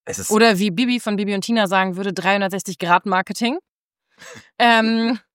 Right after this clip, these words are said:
Speaker 2: das ist wirklich eine ga-, eine ganz neue Ebene.
Speaker 1: Mhm.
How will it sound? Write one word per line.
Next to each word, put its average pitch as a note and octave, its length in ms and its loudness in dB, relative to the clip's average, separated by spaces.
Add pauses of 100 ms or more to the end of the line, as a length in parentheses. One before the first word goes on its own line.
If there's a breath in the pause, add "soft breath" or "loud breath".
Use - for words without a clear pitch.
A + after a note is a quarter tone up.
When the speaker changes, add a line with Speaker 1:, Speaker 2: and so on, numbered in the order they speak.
(640 loud breath)
Speaker 2:
das A3 200 2
ist A#3 120 -6
wirklich B3+ 240 -2
eine A#3+ 140 0
ga-, A3+ 240 4
eine A3+ 220 -2
ganz C4 260 2
neue B3 240 0
Ebene. B3+ 420 -4 (220)
Speaker 1:
Mhm. C3 240 -6